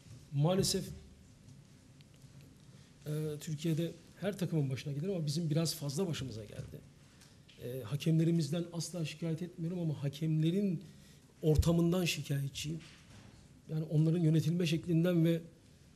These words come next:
düzenlerinden şikayetçiyim. Maalesef futbolumuzda bu doğru yönetilmediğini söyledik. Hakemlerimizi şikayet etmeden bunu yaptık. Onun gazabına uğradık. Ciddi uğrayan,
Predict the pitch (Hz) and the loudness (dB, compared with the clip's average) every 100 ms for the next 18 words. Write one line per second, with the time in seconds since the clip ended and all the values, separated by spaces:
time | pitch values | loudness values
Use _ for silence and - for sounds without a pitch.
0 | - 139 135 160 160 160 175 160 147 - | -10 -2 2 4 4 4 2 0 -4 -8
1 | 117 107 151 151 139 160 151 170 139 - | -8 -8 -6 -2 0 2 2 0 -4 -16
2 | - - - - 143 151 160 160 147 160 | -20 -20 -20 -12 -6 -2 0 0 0 -2
3 | 147 151 160 170 156 160 180 196 147 156 | 0 2 2 2 2 2 2 2 2 4
4 | 160 156 - 127 127 147 147 - 147 151 | 4 2 0 -4 -4 -10 -10 -4 0 0
5 | 156 143 - - 156 147 175 147 135 117 | 0 -4 -8 -4 -4 -2 -6 -6 -10 -12
6 | 107 110 - - - - - - - - | -16 -16 -18 -20 -20 -20 -20 -20 -20 -20
7 | - - - - - - 180 190 247 214 | -20 -20 -20 -20 -20 -6 2 4 6 6
8 | 190 196 190 190 208 170 131 127 - - | 4 4 4 6 6 6 4 -2 -10 -10
9 | - - - - - - - - - - | -10 -10 -18 -20 -20 -20 -20 -20 -20 -18
10 | - 127 - 196 170 170 165 | -8 -8 -2 0 2 2 2